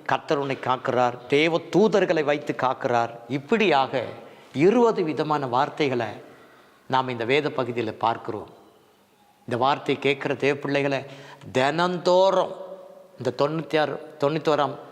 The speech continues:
இந்த சங்கீதத்தை நல்லா வாசித்து ஜெபம் பண்ணிட்டு படுங்க. தினந்தோறும் காலையில எழுந்து இந்த தொண்ணூத்தி ஓராம் சங்கீதத்தை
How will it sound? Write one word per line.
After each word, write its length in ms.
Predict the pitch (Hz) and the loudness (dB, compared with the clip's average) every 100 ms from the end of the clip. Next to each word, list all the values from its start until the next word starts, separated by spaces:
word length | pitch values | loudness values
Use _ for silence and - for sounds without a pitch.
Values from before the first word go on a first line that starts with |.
| - - - - | -20 -20 -20 -8
இந்த 120 | 120 | -8
சங்கீதத்தை 600 | - 127 147 147 143 120 | -2 -2 -2 -2 -2 -4
நல்லா 400 | 117 135 156 151 | -4 -2 0 0
வாசித்து 680 | 117 135 165 - 139 - 101 - - - _ _ - | 2 0 0 -4 -10 -12 -14 -16 -20 -20 _ _ -2
ஜெபம் 240 | 135 139 | 2 2
பண்ணிட்டு 440 | 127 120 120 - 107 | -2 -6 -8 -6 -6
படுங்க. 220 | 107 95 - - _ _ _ _ _ _ _ _ _ - | -6 -10 -16 -20 _ _ _ _ _ _ _ _ _ -2
தினந்தோறும் 680 | 143 180 185 196 208 208 208 | 0 2 4 4 4 2 0
காலையில 480 | 151 160 170 160 | 2 2 2 0
எழுந்து 680 | 143 165 170 139 113 - - - - - - | 2 2 0 -2 -4 -8 -20 -20 -20 -18 -6
இந்த 240 | 120 117 | -2 0
தொண்ணூத்தி 340 | 143 151 175 170 | 2 2 2 2
ஓராம் 220 | 151 143 | 0 0
சங்கீதத்தை 680 | 131 123 135 131 127 120 | -4 -6 -4 -4 -4 -2